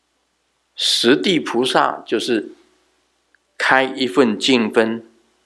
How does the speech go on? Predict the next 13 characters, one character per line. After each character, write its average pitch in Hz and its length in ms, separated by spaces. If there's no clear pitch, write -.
就 113 140
是 104 200
初 143 400
地 143 300
菩 101 280
萨 - 420
欢 107 220
喜 - 340
地。 - 180
到 - 400
第 139 140
八 131 260
地 135 420